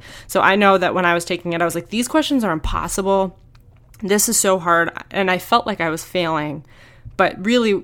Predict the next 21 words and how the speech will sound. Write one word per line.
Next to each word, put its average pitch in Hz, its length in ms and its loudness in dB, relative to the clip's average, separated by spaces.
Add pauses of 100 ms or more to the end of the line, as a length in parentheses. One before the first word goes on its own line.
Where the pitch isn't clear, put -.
(140)
kind 190 200 0
of 175 60 -2
what 180 140 0
that 165 140 -4
meant 160 300 -2
was 147 640 -4 (360)
that 175 220 -4
it 190 80 -2
was 180 120 -4
asking 185 380 -2
me 180 80 -2
harder 165 280 0
and 160 120 -4
harder 165 180 -10
questions 247 460 0
because 202 240 -6
I 196 40 -4
had 180 180 -8
gotten 175 220 -4
questions - 460 -10
right. - 320 -10